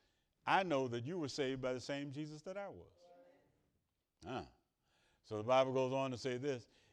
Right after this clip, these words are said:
It says that Christ's death provided the means of reconciliation, and then his suffering made peace between God and humanity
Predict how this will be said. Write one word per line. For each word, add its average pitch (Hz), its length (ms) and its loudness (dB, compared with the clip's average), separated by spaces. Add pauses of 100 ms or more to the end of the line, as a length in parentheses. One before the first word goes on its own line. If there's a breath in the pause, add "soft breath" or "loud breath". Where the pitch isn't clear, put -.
It 143 200 -2
says 131 420 4
that 117 260 2
Christ's 170 480 0
death 156 340 0
provided 151 440 2
the 127 80 -2
means 165 440 0
of 107 140 0
reconciliation, 95 920 -2 (340 loud breath)
and 123 120 -2
then 151 120 2
his 139 160 -2
suffering 147 540 2
made 127 320 0
peace 185 300 -6
between 123 460 -4
God 113 400 4 (380 loud breath)
and 127 160 0
humanity 147 560 2